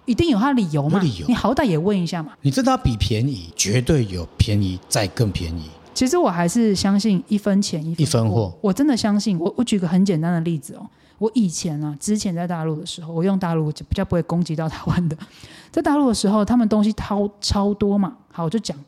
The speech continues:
Speaker 1: 找 logo，做 logo 的设计师。虽然我自己也是设计师，那我就想说，“哎，大陆怎么这么便宜？太夸张了，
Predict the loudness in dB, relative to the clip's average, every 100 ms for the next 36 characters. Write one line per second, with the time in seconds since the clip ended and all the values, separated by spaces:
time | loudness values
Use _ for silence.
0 | _ _ -10 -6 -2 -2 -2 -8 _ _
1 | -2 0 2 0 0 -2 -2 -4 -4 -6
2 | -8 -6 -2 0 0 -4 -6 -6 -8 -10
3 | -10 -12 -12 -20 -4 0 2 2 0 0
4 | 0 0 0 0 -2 -4 -10 -8 -4 -4
5 | -4 -8 -8 -6 -10 -10 -12 -14 -14